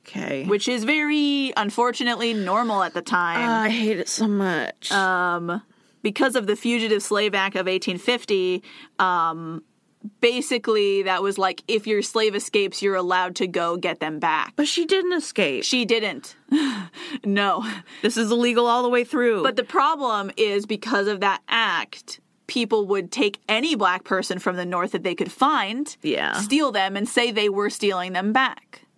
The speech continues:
Speaker 1: And, like, who's gonna believe them in the South?
Speaker 2: Yeah. They have no reason to.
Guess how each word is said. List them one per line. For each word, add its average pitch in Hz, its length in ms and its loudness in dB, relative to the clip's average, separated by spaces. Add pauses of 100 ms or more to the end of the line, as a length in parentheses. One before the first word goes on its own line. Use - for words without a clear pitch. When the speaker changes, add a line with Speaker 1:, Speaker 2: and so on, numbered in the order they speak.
(180)
Speaker 1:
And, 185 120 0
like, 185 160 4
who's 190 180 0
gonna 202 200 0
believe 170 280 0
them 160 120 -4
in 160 100 -2
the 156 80 -4
South? 135 520 -6 (140)
Speaker 2:
Yeah. 277 260 2 (580)
They 226 100 2
have 233 120 0
no 240 180 2
reason 254 360 -2
to. 202 280 0